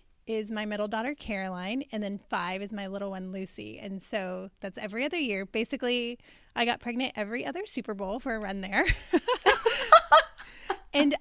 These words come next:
I have been married for fifteen years. And I, you know, I truly never imagined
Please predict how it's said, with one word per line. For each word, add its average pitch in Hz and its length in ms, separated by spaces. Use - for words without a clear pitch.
I 254 180
have 311 160
been 349 140
married - 500
for 208 380
fifteen 262 420
years. 196 420
And 226 160
I, 262 460
you 294 140
know, 370 180
I 294 120
truly 330 460
never 240 280
imagined 220 500